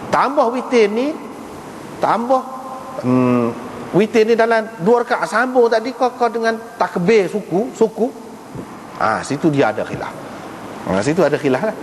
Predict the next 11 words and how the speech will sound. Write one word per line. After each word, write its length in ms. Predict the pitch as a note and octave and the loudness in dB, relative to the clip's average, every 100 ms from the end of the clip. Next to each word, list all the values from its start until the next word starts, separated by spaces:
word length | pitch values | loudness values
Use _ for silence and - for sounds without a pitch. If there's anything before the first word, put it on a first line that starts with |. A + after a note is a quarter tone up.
| - - - - - - - | -14 -12 -12 -12 -12 -10 -2
Ha, 160 | B2+ D3 | 0 2
di 80 | G3+ | 2
sini 320 | A3 A#3+ C#4+ | 2 6 6
pegangan 480 | A#3 G#3 A3+ A#3 G3+ | 4 4 4 4 4
orang-orang 400 | G#3 G3 F#3+ F#3+ | 4 4 4 2
Hanafi 480 | F#3 F3 F3 A#3+ A#3+ - - - - | 2 -2 -4 -4 -4 -8 -16 -10 2
kuatlah 320 | D3+ C#3 G3 | 4 4 -2
ni 120 | G3 - - - | -4 -10 -14 -4
antara 320 | D3+ D3 C#3 | 0 2 2
pegangan 400 | C#3 C#3 C#3+ B2 | 2 2 2 0
dia. 160 | B2+ | -2